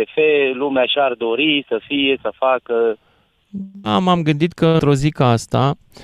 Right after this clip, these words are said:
Speaker 2: oamenii câteodată își mai doresc să mai și evadeze din problemele astea. Eu cel puțin îmi doresc.
Speaker 1: Da,
Speaker 2: Uite, de
Speaker 1: dar
Speaker 2: exemplu, în povestea cu camionagii și cu,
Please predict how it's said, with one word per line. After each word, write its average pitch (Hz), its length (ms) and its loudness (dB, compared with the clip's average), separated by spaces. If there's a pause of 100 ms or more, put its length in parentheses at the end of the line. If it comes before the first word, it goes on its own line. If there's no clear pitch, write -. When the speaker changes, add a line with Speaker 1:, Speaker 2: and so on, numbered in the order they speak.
(520)
Speaker 2:
oamenii 170 420 0
câteodată 147 480 -2
își 139 120 -2
mai 131 140 2
doresc 127 260 2
să - 80 0
mai 120 160 4
și 120 180 0
evadeze 101 520 2
din 98 160 -6
problemele 98 560 -4
astea. 107 220 -6
Eu 131 160 2
cel 135 180 0
puțin 113 320 -2
îmi 101 140 -4
doresc. - 480 -6 (1500)
Speaker 1:
Da, 143 80 2
Speaker 2:
Uite, 135 160 4
de - 0 -
Speaker 1:
dar 98 100 2
Speaker 2:
exemplu, 120 440 4
în 120 80 0
povestea 120 520 2
cu 113 440 4 (140)
camionagii 113 720 2
și 113 160 -6
cu, 101 460 0